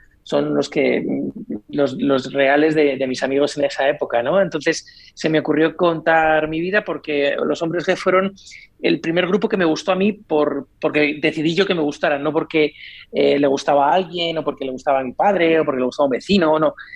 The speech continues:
Eh, fue como mi primer grupo y me parecía que era, que iba a ser la mejor historia posible para, para contar con, con, pues eso, con esas canciones mis propios recuerdos, ¿no? Y luego ya se, se metió por medio, pues, eh, buscar una trama adulta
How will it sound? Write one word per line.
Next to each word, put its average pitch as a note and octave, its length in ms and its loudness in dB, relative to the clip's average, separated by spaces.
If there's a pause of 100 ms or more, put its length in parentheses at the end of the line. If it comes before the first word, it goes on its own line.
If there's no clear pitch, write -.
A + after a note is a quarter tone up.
(160)
Eh, D#3 80 -6
fue D#3+ 160 -4
como F3+ 160 0
mi E3+ 140 2
primer C#3+ 360 0
grupo C3 460 -2
y B2 80 -2
me B2+ 120 -6
parecía C#3+ 340 0
que D#3+ 80 0
era, D3+ 500 2 (480)
que E3 80 -4
iba D#3 400 -2
a D3+ 100 0
ser D#3 240 0
la D3 100 2
mejor C#3 240 -4
historia D3 260 -2
posible D3 300 -2
para, C3+ 320 2
para C#3 180 0
contar C#3 360 -2
con, C3+ 500 -2 (100)
con, B2+ 200 -2
pues C3 180 -6
eso, C3 180 -2
con B2+ 120 -2
esas C#3 160 0
canciones C#3+ 420 0
mis C#3 120 -4
propios - 280 -2
recuerdos, B2 520 -2
¿no? - 120 0 (440)
Y F3 100 2
luego F3+ 180 4
ya F#3 200 4
se, D#3 580 -4
se - 120 -8
metió D3 260 0
por D3 180 0
medio, D#3 400 2
pues, C#3+ 240 0
eh, B2 400 -2
buscar B2+ 280 -4
una C3 140 0
trama C3 220 0
adulta E3+ 580 2